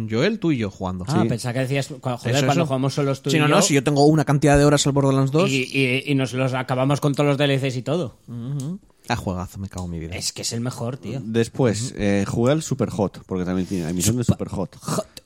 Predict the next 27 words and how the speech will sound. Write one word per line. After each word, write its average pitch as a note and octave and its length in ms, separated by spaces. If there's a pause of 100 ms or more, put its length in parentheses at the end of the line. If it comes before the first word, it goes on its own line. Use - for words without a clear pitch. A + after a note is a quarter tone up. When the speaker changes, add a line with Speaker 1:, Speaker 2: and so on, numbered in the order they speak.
(100)
Speaker 3:
Lo G#2 380
único, A#2 200
el F#2+ 80
Speaker 1:
Superhot. A#2+ 500
Speaker 3:
Superhot - 60
sí - 260
que B2+ 160
te - 320
lleva A2+ 180
más A#2+ 120
Speaker 1:
¿Ya A2+ 60
ves, - 60
Speaker 3:
tiempo, B2+ 180
Speaker 1:
Pablo? B2 120
Speaker 3:
entre A#2+ 100
Speaker 1:
¿Te - 20
dan B2 100
Speaker 3:
comillas, D3 180
Speaker 1:
dinero D#3+ 180
por F3 100
jugar C#3 180
al D#3+ 60
Superhot? C#3+ 400
Speaker 3:
porque A#2+ 240
hay C3+ 80
que A#2+ 80
acabárselo C3 720